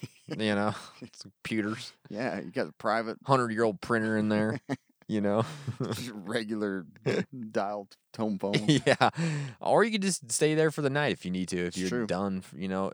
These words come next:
Speaker 2: Some nice beds.
Speaker 1: Yeah, and you could probably hide. I mean, there's so many rooms that you'd be a pretty good place
Speaker 2: That's
Speaker 1: to
Speaker 2: true.
Speaker 1: hide
Speaker 2: That would be a good
Speaker 1: if you think
Speaker 2: place to
Speaker 1: about
Speaker 2: hide.
Speaker 1: it. But that's the pl-, that's kind of a basic list of places to go get stuff. I probably missed something.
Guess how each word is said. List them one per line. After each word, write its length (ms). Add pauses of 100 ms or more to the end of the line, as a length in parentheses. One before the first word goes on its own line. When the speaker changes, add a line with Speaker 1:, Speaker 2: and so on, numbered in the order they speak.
Speaker 2:
Some 160
nice 180
beds. 580
Speaker 1:
Yeah, 280
and 400 (160)
you 180
could 160
probably 360
hide. 580 (200)
I 60
mean, 120
there's 120
so 160
many 200
rooms 500
that 260
you'd 280
be 80
a 20
pretty 260
good 160
place 220
Speaker 2:
That's 0
Speaker 1:
to 60
Speaker 2:
true. 120
Speaker 1:
hide 160
Speaker 2:
That 80
would 140
be 80
a 60
good 40
Speaker 1:
if 80
you 60
think 140
Speaker 2:
place 80
to 40
Speaker 1:
about 140
Speaker 2:
hide. 80 (180)
Speaker 1:
it. 60 (220)
But 100
that's 200
the 100
pl-, 120
that's 240
kind 220
of 60
a 60
basic 440
list 240
of 100
places 360
to 100
go 160
get 200
stuff. 280
I 40
probably 340
missed 260
something. 420